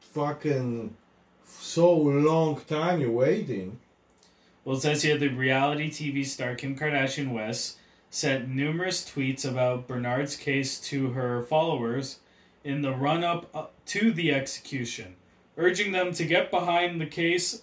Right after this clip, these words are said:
Speaker 2: and raise awareness. So,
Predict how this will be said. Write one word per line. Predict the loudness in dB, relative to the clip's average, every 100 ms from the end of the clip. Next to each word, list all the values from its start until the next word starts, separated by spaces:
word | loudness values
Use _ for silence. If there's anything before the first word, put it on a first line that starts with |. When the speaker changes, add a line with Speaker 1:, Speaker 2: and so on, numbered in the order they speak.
| _
Speaker 2:
and | -6 0
raise | 2 2
awareness. | 0 -2 -2 -4 -10 -12 -12 _ _ _ _ _ _ _ _ _ _ _ -14
So, | -2 2 4 2 -2